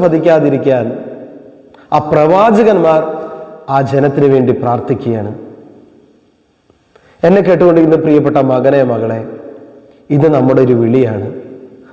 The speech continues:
ഒരുപക്ഷെ നമ്മുടെ കൂട്ടത്തിലുള്ളവർ, നമ്മുടെ കുടുംബത്തിലുള്ളവർ ദൈവവിശ്വാസമില്ലാത്തവരാകാം, ദൈവികമായ വഴിയിലൂടെ സഞ്ചരിക്കാത്തവരാകാം. ഒരു കുടുംബത്തിൽ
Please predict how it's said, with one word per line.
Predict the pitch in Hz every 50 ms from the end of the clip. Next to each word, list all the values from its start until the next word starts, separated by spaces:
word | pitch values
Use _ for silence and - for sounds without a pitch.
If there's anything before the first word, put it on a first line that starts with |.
| _ -
ഒരുപക്ഷെ | 151 160 165 165 160 165 - 165 156 156 151 156 - - - - - - - - - 143
നമ്മുടെ | 143 151 151 151 147 147
കൂട്ടത്തിലുള്ളവർ, | 143 147 143 151 170 143 - 156 139 131 131 131 131 131 127 - - - - - - - - - - - -
നമ്മുടെ | 135 147 160 160 160 160
കുടുംബത്തിലുള്ളവർ | 156 147 156 170 180 180 - 185 165 147 139 135 131 135 131 135 - - - - - - - - - - - 123 143
ദൈവവിശ്വാസമില്ലാത്തവരാകാം, | 160 170 190 202 208 214 202 - 214 214 208 - 208 196 170 143 143 143 139 151 135 127 123 113 110 104 104 104 90 - - - - - - - - - - - _ _ _ _ _ _ _ _ _ _ _ _ - - - - - 135 156
ദൈവികമായ | 170 175 190 214 220 220 226 220 220 220 214 208 180 170
വഴിയിലൂടെ | 160 160 190 196 190 196 190 190 185 185 185 185 - - - -
സഞ്ചരിക്കാത്തവരാകാം. | 165 151 165 151 185 185 196 175 202 190 180 190 156 135 123 113 110 107 107 110 - - - - - - - - - - - - _ _ _ _ _ _ _ _ _ _ _ _ _ _ _ _ _ _ _ _ _ _ _ _ _ _ _ _ _ -
ഒരു | 139 147 143
കുടുംബത്തിൽ | 147 160 160 156 156 156 160 156 165 147